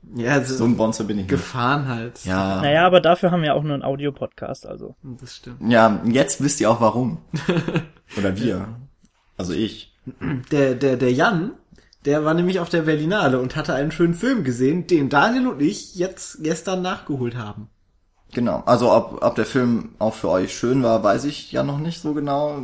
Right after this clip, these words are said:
Speaker 2: Ich kann's mir denken. Aber eigentlich haben wir auch nicht den gleichen Film gesehen, das
Speaker 1: Das
Speaker 2: schon mal
Speaker 1: ist richtig.
Speaker 2: vorweg. Ähm, ihr habt sowieso schon alle gelesen, worum es geht. Es geht heute um den neuen Film von Lars von Trier. Nymphomaniac Chapter One, oder?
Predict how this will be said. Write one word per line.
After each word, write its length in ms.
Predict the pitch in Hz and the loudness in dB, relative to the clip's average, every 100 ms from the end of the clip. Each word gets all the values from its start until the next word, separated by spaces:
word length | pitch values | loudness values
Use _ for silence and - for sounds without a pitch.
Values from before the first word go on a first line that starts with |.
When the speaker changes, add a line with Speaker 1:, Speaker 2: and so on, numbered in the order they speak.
| 113 | -10
Speaker 2:
Ich 140 | - | -10
kann's 220 | - 117 - | -6 -6 -4
mir 80 | 104 | -4
denken. 460 | 101 170 - 170 - _ - - _ _ - | -2 -4 -6 -8 -12 _ -20 -20 _ _ -2
Aber 200 | 113 117 | 2 4
eigentlich 240 | 151 139 | 4 2
haben 80 | 139 | 2
wir 80 | 139 | 2
auch 40 | |
nicht 140 | 127 120 | 2 2
den 100 | 117 | 0
gleichen 420 | 110 107 127 123 | 0 -2 -2 -4
Film 280 | - 101 104 | -4 -4 -2
gesehen, 340 | 104 101 107 | -4 -4 -4
das 100 | 101 | -4
Speaker 1:
Das 80 | 123 | -4
Speaker 2:
schon 80 | 104 | -2
mal 100 | 101 | -2
Speaker 1:
ist 120 | 135 | -2
richtig. 60 | 98 98 | -4 -4
Speaker 2:
vorweg. 240 | 98 - _ _ _ _ - | -6 -12 _ _ _ _ -6
Ähm, 480 | 101 101 101 101 - - _ _ | -4 -2 -2 -4 -12 -20 _ _
ihr 80 | 110 | -2
habt 140 | 113 117 | -2 0
sowieso 300 | 113 117 160 | -2 0 -2
schon 140 | 104 | 0
alle 200 | 80 101 | 0 0
gelesen, 440 | 101 101 123 135 117 | -2 0 0 0 -2
worum 200 | 113 120 | -2 -4
es 120 | - | -4
geht. 220 | 120 135 | -4 -4
Es 120 | 131 | -6
geht 180 | - 113 | -8 -6
heute 200 | 113 - | -6 -6
um 100 | - | -4
den 120 | 107 | -2
neuen 320 | 107 113 131 139 | -2 -2 -4 -6
Film 340 | - 131 156 | -6 -6 -4
von 160 | 165 127 | -4 -4
Lars 240 | 120 117 | -2 -4
von 200 | - 117 | -4 -4
Trier. 540 | 113 - 143 175 202 226 - - - _ 107 123 165 | -4 -8 -6 -6 -8 -12 -16 -20 -20 _ -2 0 0
Nymphomaniac 1000 | 185 156 151 151 143 131 123 123 123 - - - - _ _ - | -2 -4 -2 0 2 2 2 0 -4 -14 -20 -20 -20 _ _ -14
Chapter 360 | - 165 - | -12 -8 -6
One, 220 | 98 92 80 | -4 -4 -4
oder? 340 | 151 190 214 | -4 -6 -10